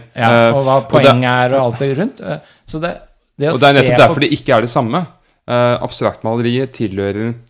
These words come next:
Speaker 2: eller konseptualisme og alt sammen, tilhører mer sånne filosofiske øvelser.
Speaker 1: Mm.
Speaker 2: At man snakker sammen om begreper og forståelse,
Speaker 1: Ja.
Speaker 2: og det, det,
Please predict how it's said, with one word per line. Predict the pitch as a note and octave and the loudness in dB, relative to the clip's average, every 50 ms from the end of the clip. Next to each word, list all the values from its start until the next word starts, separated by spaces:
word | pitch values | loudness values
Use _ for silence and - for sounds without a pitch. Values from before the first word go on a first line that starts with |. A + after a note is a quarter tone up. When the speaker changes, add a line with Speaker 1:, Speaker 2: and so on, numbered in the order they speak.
| _ _ _ _ _ _ _ - | _ _ _ _ _ _ _ -10
Speaker 2:
eller | - G#2+ A2 A2+ A2 | -6 -4 -4 -4 -6
konseptualisme | - - A2+ - - A2+ - - A2+ G#2+ G#2 F#2 - - A2 A2 | -6 -8 -8 -6 -8 -8 -4 -2 -2 -2 -2 -2 -8 -6 -6 -4
og | - | -2
alt | - G#2 G2+ G2+ - | -2 -4 -4 -6 -8
sammen, | - A2 F#2+ F#2 G2+ G#2 G#2+ | -8 -8 -8 -8 -8 -10 -10
tilhører | - - A2+ G2 F#2 G2 G#2 A2+ A#2 | -8 -8 -8 -8 -6 -6 -6 -6 -6
mer | A2+ G#2 G2 F#2 F2+ F#2 G2+ A2+ A#2+ A#2+ A#2+ _ _ _ _ _ _ - | -6 -8 -8 -8 -6 -6 -6 -6 -6 -8 -12 _ _ _ _ _ _ -20
sånne | D2+ - - - C3 A2 G#2 G#2 G#2 | -16 -14 -10 -8 -8 -6 -6 -8 -10
filosofiske | - - A2+ A#2+ A#2+ - - G2+ F2+ E2 - - F#2 - - C3 | -10 -12 -12 -10 -10 -10 -10 -10 -12 -12 -12 -14 -12 -8 -6 -6
øvelser. | A#2+ G2+ E2+ E2+ - - C#3+ C3 - _ _ _ _ - | -6 -6 -8 -10 -12 -10 -10 -10 -12 _ _ _ _ -12
Speaker 1:
Mm. | C3+ A#2+ A2 G#2 G#2+ A2+ _ _ - - | -8 -8 -8 -8 -10 -16 _ _ -20 -14
Speaker 2:
At | - - | -8 -8
man | A#2 A#2 | -8 -6
snakker | - - B2+ - - - G2+ - | -6 -8 -8 -8 -10 -12 -10 -6
sammen | - G#2+ F#2+ F#2 F2 F2+ G2 G#2 G#2+ G2 - | -4 -4 -4 -6 -6 -8 -8 -8 -8 -8 -6
om | F2+ G2 F#2+ F2+ F2+ F#2 F#2+ F#2+ F#2+ F#2 _ _ _ _ _ _ _ _ _ _ _ _ _ _ _ _ _ _ _ _ - | -4 -4 -4 -6 -8 -10 -12 -12 -14 -16 _ _ _ _ _ _ _ _ _ _ _ _ _ _ _ _ _ _ _ _ -6
begreper | - A2+ G2 G2+ F#2+ F#2 F2+ E2+ - _ - G#2+ G#2+ G#2 G2+ G2+ G2 F#2+ | -6 -6 -4 -2 -2 -2 -2 -4 -6 _ -6 -2 -2 0 0 -2 -2 -4
og | F#2 | -4
forståelse, | - G2+ G2 - G#2+ F#2 - F2 - - | -6 -10 -10 -6 -6 -6 -6 -6 -6 -4
Speaker 1:
Ja. | G#2 G2+ G2 F#2+ | -2 -2 -2 -2
Speaker 2:
og | F#2+ | -2
det, | G2+ A2 G#2+ F2 | -4 -6 -4 -6
det, | G2 | -6